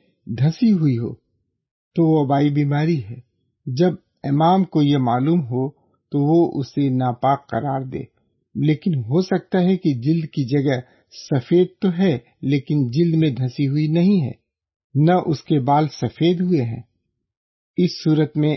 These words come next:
امام اس شخص کو سات دن کے لیے علیحدگی میں رکھے۔ ساتویں دن امام دوبارہ اس کا معائنہ کرے،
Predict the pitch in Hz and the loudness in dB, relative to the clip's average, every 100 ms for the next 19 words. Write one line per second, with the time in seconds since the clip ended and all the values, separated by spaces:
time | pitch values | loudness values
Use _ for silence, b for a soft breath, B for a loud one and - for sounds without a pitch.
0 | - 139 139 143 - 147 - 147 - - | -4 -2 0 0 0 -6 -6 -8 -8 -8
1 | 143 131 - 156 170 139 147 139 139 131 | -6 -4 -4 0 0 0 0 0 0 0
2 | 139 - 127 131 139 139 151 175 147 131 | 0 -2 -4 -2 0 -2 -2 0 2 0
3 | 123 - - 92 _ _ _ _ - 156 | -4 -8 -10 -10 _ _ _ _ -4 0
4 | 151 160 170 143 151 - - 127 139 143 | 0 2 0 2 0 -2 -4 0 0 2
5 | 143 117 139 135 147 151 139 - 135 127 | 0 -2 -4 0 0 0 -2 -4 -4 -2
6 | 117 127 147 151 - 151 | -2 -2 -2 -2 -2 -4